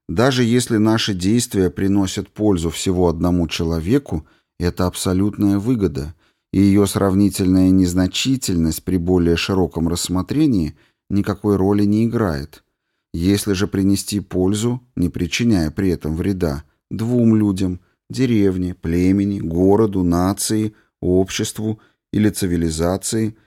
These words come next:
выгода пропорционально умножится, возрастёт. Так что бездействие нельзя оправдать ничем, кроме как пассивным фатализмом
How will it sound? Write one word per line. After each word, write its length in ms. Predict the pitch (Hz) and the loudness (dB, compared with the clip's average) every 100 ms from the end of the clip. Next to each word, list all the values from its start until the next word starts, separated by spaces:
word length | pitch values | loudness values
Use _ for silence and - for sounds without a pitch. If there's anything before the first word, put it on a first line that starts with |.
| _ _ - | _ _ -6
выгода 480 | 82 131 147 139 147 | 0 2 4 2 2
пропорционально 960 | 135 117 113 - 104 104 104 107 107 | 0 -2 -2 -2 0 2 2 2 2
умножится, 720 | 107 110 110 90 73 - - - - | 4 4 4 2 -2 -10 -12 -14 -6
возрастёт. 800 | 87 85 95 - - 98 78 _ _ _ _ _ _ - | -4 -2 -4 -4 -6 -6 -6 _ _ _ _ _ _ -2
Так 200 | 107 - | 0 0
что 180 | - | -2
бездействие 800 | 104 107 95 92 120 120 - 110 | 0 0 0 2 2 2 0 2
нельзя 540 | 113 123 120 107 92 85 | 4 4 2 2 0 0
оправдать 600 | 90 87 85 90 85 - | -2 -4 -2 0 0 -2
ничем, 540 | 90 - - 135 135 | -4 -2 0 2 2
кроме 340 | - 101 107 | 0 0 0
как 240 | 101 98 - | 0 -4 -4
пассивным 640 | 110 - - 117 95 87 | -6 -4 -4 -2 0 -2
фатализмом 800 | - 95 92 92 135 131 135 131 | -4 -6 -2 0 0 2 0 0